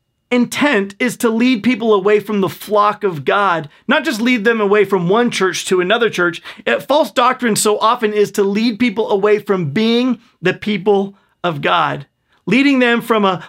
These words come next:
a life that could be a mic drop for the kingdom of God and leading them into a life that is serving themselves, or is that is, is going back to works to try to earn your salvation.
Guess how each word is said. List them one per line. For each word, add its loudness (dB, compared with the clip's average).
a 2
life 2
that 0
could -2
be 2
a 4
mic 2
drop 0
for 0
the 0
kingdom 0
of -2
God 2
and -2
leading 0
them 0
into 0
a 2
life 0
that 0
is -2
serving -2
themselves, 0
or 4
is 0
that -2
is, 0
is 4
going 2
back -4
to 2
works -2
to -6
try -2
to -8
earn 0
your 2
salvation. -6